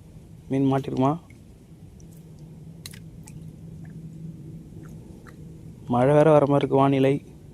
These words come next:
மேகத்தை பாருங்க. வெயில் அடிச்சு பயங்கரமா வெ-,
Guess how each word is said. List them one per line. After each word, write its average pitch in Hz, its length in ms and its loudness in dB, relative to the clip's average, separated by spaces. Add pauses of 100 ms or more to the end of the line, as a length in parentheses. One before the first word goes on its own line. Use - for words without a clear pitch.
(540)
மேகத்தை 143 340 4
பாருங்க. 135 300 0 (960)
வெயில் 143 240 8
அடிச்சு 139 200 6 (100)
பயங்கரமா 131 460 4
வெ-, 123 100 2